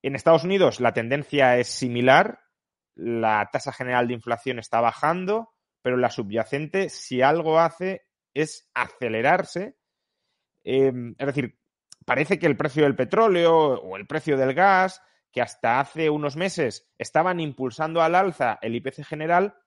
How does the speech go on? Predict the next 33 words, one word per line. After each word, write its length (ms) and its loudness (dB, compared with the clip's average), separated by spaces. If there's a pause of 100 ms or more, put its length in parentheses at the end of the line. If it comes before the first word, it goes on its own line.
(280)
ahora 260 4
lo 80 0
están 240 -4
impulsando 680 -4
a 40 4
la 100 4
baja, 420 2 (560)
pero, 400 2 (540)
eh, 420 -20
no, 160 -10 (440)
es, 240 -12
es, 280 -6
esa 220 2
fluctuación 1120 -4 (200)
de 120 -8
los 120 -6
precios 240 -4
de 80 -2
la 60 0
energía 360 -4
quizá 240 -4
no 140 -8
nos 120 -6
dejan 280 -4
ver 100 -2
el 120 2
bosque 580 -2 (460)
de 680 2
una 280 -2
tasa 320 0
estructural 920 2
que 460 -2 (680)
o, 140 -18